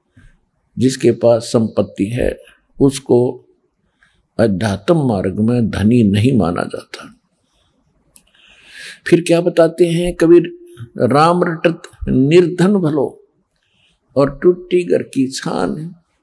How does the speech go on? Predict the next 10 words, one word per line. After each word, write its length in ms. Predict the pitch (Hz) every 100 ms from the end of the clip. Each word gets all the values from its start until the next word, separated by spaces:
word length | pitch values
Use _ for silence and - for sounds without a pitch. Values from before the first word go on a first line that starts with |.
| _ _ _ _ _
वो 120 | 127
सुंदर 520 | 123 - 170 160 139 117
महल 560 | 110 131 139 143 95 -
किस 200 | 120 -
काम 400 | - 123 120 113
के 240 | 110 107
जहाँ 280 | - 87 82
भक्ति 560 | 120 127 - 92 73 -
नहीं 260 | 120 135
भगवान।" 460 | - - - - -